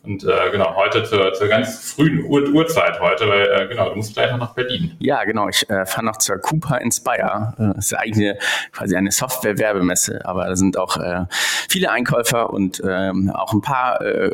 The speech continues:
Speaker 2: bereits existierende Kunden, vielleicht auch ein paar Neukunden. Insofern, ähm, ich glaub, ganz spannende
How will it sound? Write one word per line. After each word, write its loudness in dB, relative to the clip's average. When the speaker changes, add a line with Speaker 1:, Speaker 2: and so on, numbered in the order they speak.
Speaker 2:
bereits -2
existierende 2
Kunden, 2
vielleicht -4
auch -6
ein -2
paar -2
Neukunden. 0
Insofern, -4
ähm, -2
ich -2
glaub, -4
ganz -2
spannende 0